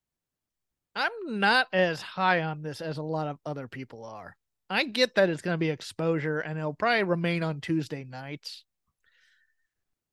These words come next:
My, my problem is this. This is a very much a lot like when, uh, SmackDown went to, was it My T V or whatever it was? C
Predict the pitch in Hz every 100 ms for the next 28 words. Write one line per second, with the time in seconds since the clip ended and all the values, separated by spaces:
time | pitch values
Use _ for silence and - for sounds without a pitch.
0 | _ - 233 262 247 240 - 311 330 294
1 | 208 160 180 170 226 247 285 247 175 220
2 | 226 185 190 190 175 170 170 180 165 160
3 | - 165 165 160 156 156 143 139 - -
4 | - 180 175 180 185 196 180 165 165 160
5 | 165 156 147 147 160 190 175 160 151 139
6 | 156 160 165 165 - 175 165 156 156 165
7 | - _ - 170 165 170 165 165 170 165
8 | 165 165 165 - _ _ _ _ _ _
9 | _ _ - - 302